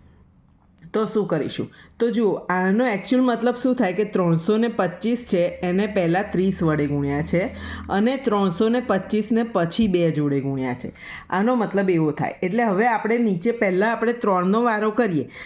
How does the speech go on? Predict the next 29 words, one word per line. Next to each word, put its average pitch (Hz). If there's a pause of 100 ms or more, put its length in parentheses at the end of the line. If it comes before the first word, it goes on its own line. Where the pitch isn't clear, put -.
(120)
તો 214
ત્રીસ 220
જોડે 233
છે 226
એટલે 233
પાછળનું 214
મીંડું, 208
એટલે 175 (600)
તગડાની 208
પાછળ 208
જેટલા 185
આંકડા 208
હોય 220
એટલા 180
પાછળ 185
આપણે 175
એ -
મીંડા 175
મૂકી 156
દેવા 143 (420)
પડે. 170 (460)
હવે 175
અહીં 226
બગડો 208
છે 247
એટલે 180
આપણે 170
અહીંયા 160
એમ 156